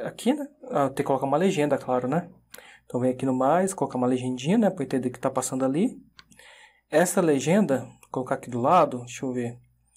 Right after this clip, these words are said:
Colocar azul escuro, tá bom, né? E eu acho que eu vou roubar o espaço aqui. Então, só pra fins de ficar mais legal, né?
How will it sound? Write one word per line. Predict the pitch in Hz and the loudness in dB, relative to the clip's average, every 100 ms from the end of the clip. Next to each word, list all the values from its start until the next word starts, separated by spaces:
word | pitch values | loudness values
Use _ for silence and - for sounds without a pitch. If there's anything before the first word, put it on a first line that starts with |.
| _ - _ _ | _ -20 _ _
Colocar | _ - 127 120 120 _ _ _ _ _ _ _ _ - | _ -10 -6 -6 -10 _ _ _ _ _ _ _ _ -12
azul | 123 117 | -12 -8
escuro, | - - 170 196 202 202 - _ _ _ - | -8 -2 0 0 0 -4 -12 _ _ _ -6
tá | 180 | -4
bom, | 131 120 120 _ - | -2 -4 -8 _ -4
né? | 175 214 _ _ _ _ - - - - _ _ | -4 -4 _ _ _ _ -20 -20 -20 -20 _ _
E | 160 | 4
eu | 180 165 | 6 8
acho | 208 - | 6 2
que | 165 | 0
eu | |
vou | 160 165 175 | 6 6 6
roubar | 165 190 185 139 175 190 - _ _ _ _ _ _ _ _ - | 4 2 4 6 4 2 -10 _ _ _ _ _ _ _ _ -10
o | 156 | -6
espaço | - - 147 156 - 185 - _ _ _ _ | -6 2 4 4 0 -6 -10 _ _ _ _
aqui. | 180 - 139 123 - _ _ - - - _ | -6 -2 -4 -4 -10 _ _ -20 -20 -20 _
Então, | - 220 180 - - _ _ _ _ _ _ _ - - | 2 2 2 -4 -20 _ _ _ _ _ _ _ -20 -6
só | - | 0
pra | 151 160 | 2 2
fins | 147 151 139 | 0 -2 -4
de | 127 127 | -4 -8
ficar | 123 - 135 | -8 -2 0
mais | 131 120 | 2 2
legal, | 127 165 214 | 2 4 4
né? | 214 - | 2 -2